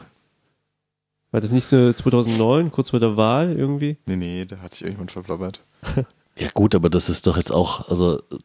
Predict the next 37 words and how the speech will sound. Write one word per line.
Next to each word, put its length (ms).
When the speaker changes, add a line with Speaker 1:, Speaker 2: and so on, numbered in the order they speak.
Speaker 3:
das 140
ist 20
ja 80
nicht 180
mal 100
ein 80
Spoiler. 380
Speaker 1:
Das 120
ist 80
doch 60
immer 200
beim 160
Politiker 420
Speaker 2:
Nein, 80
hier 80
so 100
mit 100
Speaker 1:
bei 80
Speaker 2:
versteckter 340
Kamera 320
und 100
so. 200
Äh, 360
Speaker 1:
Ist 100
das, 140
ist 180
das 120
nicht 200
bei 80
jedem 300
Speaker 2:
ich 60
such 20
Speaker 1:
Politiker 480
Speaker 2:
das, 100
Speaker 1:
so? 220
Speaker 2:
ich 80
such 120